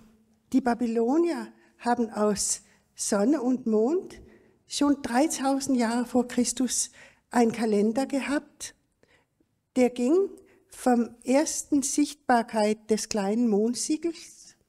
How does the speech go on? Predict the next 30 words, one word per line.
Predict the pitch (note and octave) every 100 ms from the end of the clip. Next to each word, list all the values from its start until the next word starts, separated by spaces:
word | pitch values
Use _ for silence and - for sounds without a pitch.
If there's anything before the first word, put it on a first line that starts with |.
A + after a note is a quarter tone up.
| _ _ _ _
bis | - E4
nächstes | A3+ A3 - A3+ A3
Mal, | F#3+ F#3 G#3 G3+ _ _ -
dass | A3 G#3
es | A3
sichtbar | A#3 G#3+ - G3 F#3
wurde. | F3 F#3+ F3+ - _ _ _ _ _ _ _
Und | A#3 A#3+
ein | A3
Jahr | G3 F3+ F#3+ C4
hat | C4+
zwölf | C#4 - - - G3+ F#3+ G3
solche | A3 G#3+ G#3 A#3
Monate, | A#3+ B3 D4+ C#4+ C#4+ C4 - _ _ _ _ _ _ _ -
die | -
sind | - C4
aber | C4 B3+ A#3+ -
elf | C#4+ D#4 -
Tage | - B3 A#3+ A#3+ C#4
kürzer | - B3+ B3+ B3+ G#3+
als | A3
das | A3 G#3+ -
Jahr. | F#3 D3 - - - _ _ _ _ -
Und | A#3
das | B3 -
heißt, | G3+ G#3+ A3+ -
ungefähr | B3+ B3+ B3 G#3+ -
alle | G#3 G#3+
drei | G#3+ F#3+
Jahre | F#3+ F#3+ F#3 B3+